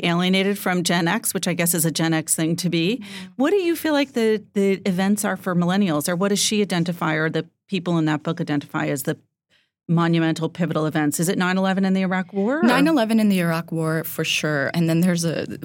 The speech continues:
Speaker 2: one of the early chapters talks about Harry Potter. And it also talks about how previous events and previous trends with,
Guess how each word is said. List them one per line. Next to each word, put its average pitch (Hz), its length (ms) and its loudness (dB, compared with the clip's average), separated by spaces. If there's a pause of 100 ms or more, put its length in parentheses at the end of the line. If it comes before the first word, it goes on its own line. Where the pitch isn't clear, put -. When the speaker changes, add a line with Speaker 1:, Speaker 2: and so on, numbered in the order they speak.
Speaker 2:
one 170 160 2
of 160 60 0
the 165 80 2
early 151 220 0
chapters 143 560 -4
talks - 260 -6
about - 220 -4
Harry 156 240 -2
Potter. 170 580 -4
And 269 120 2
it 320 80 0
also 359 200 2
talks 240 300 0
about 196 300 0
how 175 400 -2
previous 175 500 2
events 160 320 0
and 160 100 0
previous 151 460 0
trends 170 380 0
with, 160 200 -4